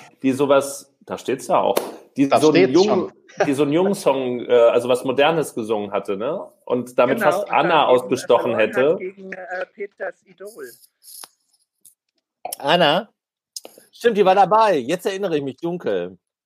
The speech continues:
Speaker 4: Gut, dass Anna gewonnen hat. Hingegen Molly,
Speaker 2: <laughs>
Speaker 4: Molly hätte längst auch für Schweden starten müssen, dürfen, sollen.
Speaker 1: Aber
Speaker 4: Müssen.
Speaker 1: nächstes Jahr tritt sie ja für Deutschland an, wie wir ja beschlossen haben.
Speaker 2: Genau,
Speaker 4: Das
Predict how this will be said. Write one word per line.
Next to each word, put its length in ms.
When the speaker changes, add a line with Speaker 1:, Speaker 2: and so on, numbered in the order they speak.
Speaker 4:
Gut, 160
dass 120
Anna 240
gewonnen 460
hat. 260
Hingegen 520
Molly, 440
Speaker 2:
<laughs> 800
Speaker 4:
Molly 600
hätte 500
längst 480
auch 180
für 120
Schweden 380
starten 500
müssen, 460
dürfen, 400
sollen. 480
Speaker 1:
Aber 140
Speaker 4:
Müssen. 100
Speaker 1:
nächstes 260
Jahr 100
tritt 320
sie 80
ja 60
für 100
Deutschland 520
an, 200
wie 120
wir 180
ja 140
beschlossen 500
haben. 380
Speaker 2:
Genau, 420
Speaker 4:
Das 120